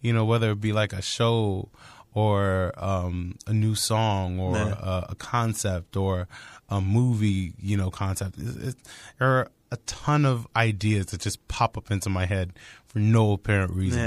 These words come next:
Speaker 2: Yeah.
Speaker 1: And so I was thinking one day, and I was like, I, I call them trees. I call them my th-, my trees of thoughts, you know, my trees of thought. And with that came the fact that, with that came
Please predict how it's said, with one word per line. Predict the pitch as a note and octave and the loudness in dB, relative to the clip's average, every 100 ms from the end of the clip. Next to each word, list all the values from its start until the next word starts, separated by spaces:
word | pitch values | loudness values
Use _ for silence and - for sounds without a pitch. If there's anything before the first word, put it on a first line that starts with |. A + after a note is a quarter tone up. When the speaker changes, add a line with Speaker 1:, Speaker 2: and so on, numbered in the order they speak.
| G#2+ | -2
Speaker 2:
Yeah. | G#2 - - - - | -6 -12 -20 -10 0
Speaker 1:
And | C3 B2 | 2 2
so | - B2+ B2+ B2+ - _ _ _ _ _ _ _ _ _ _ _ _ _ | 0 0 2 0 -4 _ _ _ _ _ _ _ _ _ _ _ _ _
I | C#3 | 2
was | C#3 C#3 - | 2 -2 -2
thinking | C#3+ D#3 D3 C#3 | 0 2 2 2
one | B2 A2+ | 2 2
day, | A2+ | 2
and | A2+ | 2
I | B2 | 0
was | C3 B2+ | 0 0
like, | B2 B2 - - _ _ _ _ _ _ _ _ _ _ - | -2 -4 -16 -20 _ _ _ _ _ _ _ _ _ _ -2
I, | C3 - | -2 0
I | B2+ | -4
call | - C3 | 0 0
them | C3+ B2+ | 2 0
trees. | - F3+ E3+ G2+ | -2 -2 -2 -2
I | G2+ | -2
call | A#2+ B2 | 0 0
them | B2 A#2+ | 0 0
my | A#2+ | -2
th-, | A#2+ A#2+ | -4 -6
my | C3 A#2+ | -2 -2
trees | - C3 B2+ | -2 -4 -4
of | - | -4
thoughts, | C#3 A#2 - - - _ _ _ _ - | -4 -4 -8 -20 -20 _ _ _ _ 0
you | A#2 | 2
know, | |
my | A#2+ A2 | 2 0
trees | - A#2+ | -2 -2
of | A2+ | -2
thought. | - G#2+ G#2+ - - | 0 0 0 -8 -4
And | A#2 A2 G#2 G2+ - _ - - - | 0 0 0 -4 -10 _ -20 -12 -4
with | C3+ - | -2 2
that | C3 - - | 2 0 -6
came | B2+ B2 A#2+ | -2 0 0
the | A2+ | -2
fact | - A2+ A2 - | 0 2 2 0
that, | G#2+ G#2 - _ _ | 0 0 -4 _ _
with | B2 C#3+ | -4 -2
that | C#3 B2 | 0 -2
came | B2+ A#2 A2 A2 | -2 -2 -2 -4